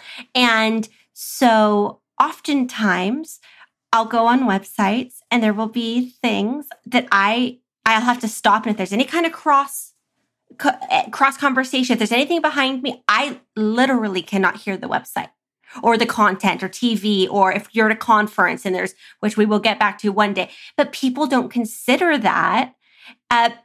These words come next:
be-, and especially 'cause you assume perhaps, uh,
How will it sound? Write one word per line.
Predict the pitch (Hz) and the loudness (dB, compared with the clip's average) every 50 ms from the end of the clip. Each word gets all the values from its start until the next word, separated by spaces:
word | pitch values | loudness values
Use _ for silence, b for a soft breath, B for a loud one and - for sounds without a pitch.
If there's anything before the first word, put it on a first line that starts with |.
| _ _ | _ _
be-, | - 262 - - - | -6 -6 -4 -2 -2
and | 269 262 262 | 0 2 0
especially | 277 262 - - 240 262 254 - 302 262 | 0 0 0 0 0 0 0 -4 -6 -2
'cause | - 262 247 214 - - - _ | 2 2 0 0 -2 -8 -18 _
you | - - - 240 247 240 | -12 -2 0 2 2 2
assume | 247 240 240 - - 285 262 247 240 240 233 208 - _ | 2 0 -2 -4 -2 0 2 2 2 2 0 -4 -8 _
perhaps, | - 254 247 240 214 196 202 202 - - - _ _ _ _ - | -2 -2 0 2 2 2 2 0 -4 -10 -20 _ _ _ _ -4
uh, | - 214 208 202 208 - | -2 -2 0 -2 -4 -8